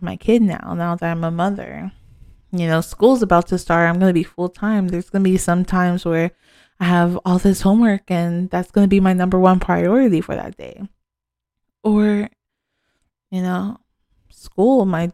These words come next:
job is kinda getting crazy right now, and, you know, that could be a priority sometime in the future. And I say this because it's so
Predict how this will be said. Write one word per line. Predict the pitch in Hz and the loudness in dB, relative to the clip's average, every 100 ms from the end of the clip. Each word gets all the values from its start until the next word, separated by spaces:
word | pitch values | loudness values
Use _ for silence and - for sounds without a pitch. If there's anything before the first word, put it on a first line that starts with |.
| _ | _
job | - 175 202 | -2 2 2
is | 202 | 0
kinda | - 185 190 | -2 -2 0
getting | 190 185 | 0 -2
crazy | 190 185 226 208 | 0 0 0 0
right | 185 165 | -2 -4
now, | 165 170 180 180 | -6 -6 -6 -4
and, | 180 175 180 180 _ _ _ _ _ | -4 -4 -6 -8 _ _ _ _ _
you | 226 196 | -2 0
know, | 180 180 | 0 0
that | 170 - | -4 0
could | 190 185 | 0 0
be | 190 202 190 | 0 2 0
a | - 185 | 0 -4
priority | - 170 175 185 208 208 180 | -2 0 2 2 0 2 0
sometime | - 175 190 180 | 0 -2 -2 -4
in | 180 | -4
the | 170 | -6
future. | 202 214 - - - _ - - _ - | -8 -8 -10 -18 -20 _ -20 -20 _ 2
And | 247 | 6
I | 269 | 6
say | - 302 330 | 6 4 6
this | 330 311 | 6 4
because | - 269 240 233 | 0 0 2 4
it's | 226 220 | 4 0
so | - - 254 269 | -8 0 2 2